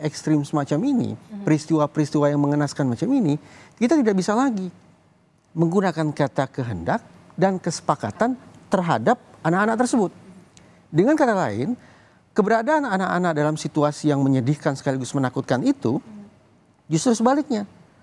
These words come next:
Speaker 1: bahwa ini bukan kemauan mereka dan anak-anak itu tidak memberikan kesepakatan,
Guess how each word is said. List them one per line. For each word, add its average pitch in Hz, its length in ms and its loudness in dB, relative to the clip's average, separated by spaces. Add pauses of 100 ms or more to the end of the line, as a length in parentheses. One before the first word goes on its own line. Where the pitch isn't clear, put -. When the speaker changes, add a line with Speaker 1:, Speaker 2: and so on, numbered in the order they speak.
Speaker 1:
bahwa 185 320 2
ini 190 400 0
bukan 160 560 -2
kemauan 143 420 0
mereka 113 480 -2 (300)
dan 185 240 0
anak-anak 170 640 0
itu 147 320 -2
tidak 165 320 0
memberikan 160 480 0
kesepakatan, 156 1040 -2